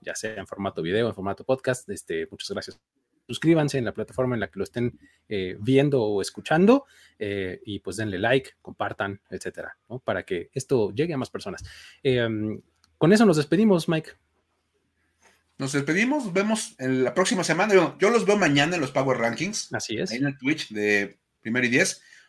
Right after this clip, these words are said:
Speaker 2: Por ahí, este, ya me dijeron que tienen hecha la tarea. Ya ven que dejo tareas en ese
Speaker 1: Perfecto.
Speaker 2: programa,
Speaker 1: Así es,
Speaker 2: entonces,
Speaker 1: así es. Ujú.
Speaker 2: es un asunto muy serio, la verdad, el, el Power Ranking. Entonces, encargamos tareas bien padres de ver partidos de fútbol americano con cervezas y amigos. Entonces,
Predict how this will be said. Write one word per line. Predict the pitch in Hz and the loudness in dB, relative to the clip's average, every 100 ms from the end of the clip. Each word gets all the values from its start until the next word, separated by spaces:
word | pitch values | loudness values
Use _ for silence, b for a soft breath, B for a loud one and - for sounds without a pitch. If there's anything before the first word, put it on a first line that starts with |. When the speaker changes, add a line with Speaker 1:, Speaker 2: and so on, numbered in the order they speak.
| b | b
Speaker 2:
Por | - 131 | 2 6
ahí, | 143 | 6
este, | 143 131 117 | 4 2 4
ya | 127 | 6
me | 131 | 4
dijeron | 113 135 123 | 2 0 0
que | - | -4
tienen | 123 120 113 123 | -4 -4 -4 -4
hecha | - 110 | 0 2
la | |
tarea. | 107 117 135 190 - _ _ _ - | 4 4 4 2 -8 _ _ _ -2
Ya | |
ven | 120 117 | -2 0
que | 117 | 0
dejo | 120 - | -2 0
tareas | 104 117 113 | 4 4 4
en | 117 | 0
ese | 110 | -2
Speaker 1:
Perfecto. | 139 | -6
Speaker 2:
programa, | 107 113 131 | -6 -6 -4
Speaker 1:
Así | 110 | -4
es, | 143 | -6
Speaker 2:
entonces, | 131 | -8
Speaker 1:
así | - | -8
es. | 143 - - | -10 -10 -12
Ujú. | 120 156 _ - | -10 -10 _ -2
Speaker 2:
es | 285 | 0
un | 233 | 0
asunto | 202 165 | -2 0
muy | 160 | 2
serio, | 147 120 90 | 4 2 0
la | 98 | -2
verdad, | 104 110 | -2 -2
el, | 101 92 - | -2 -6 -8
el | 98 95 | -8 -2
Power | 117 107 | 0 2
Ranking. | 110 127 143 | 0 -2 -4
Entonces, | 107 113 113 117 - _ b b b b | -4 -4 -4 -4 -8 _ b b b b
encargamos | 117 113 123 143 139 | -4 2 6 6 4
tareas | 123 127 123 | 4 4 6
bien | 131 | 4
padres | 131 123 127 117 | 6 4 4 0
de | 101 | 2
ver | 123 120 | 2 2
partidos | 110 127 120 | 0 0 0
de | 107 | 0
fútbol | - 113 113 | -4 -2 0
americano | 107 98 113 127 123 117 | 0 -2 4 4 2 -6
con | 98 95 | -8 -6
cervezas | 101 117 110 | -4 -4 -2
y | 101 | 2
amigos. | 139 147 156 117 | 2 2 -2 -4
Entonces, | 113 143 165 160 - | -4 -2 -2 -4 -8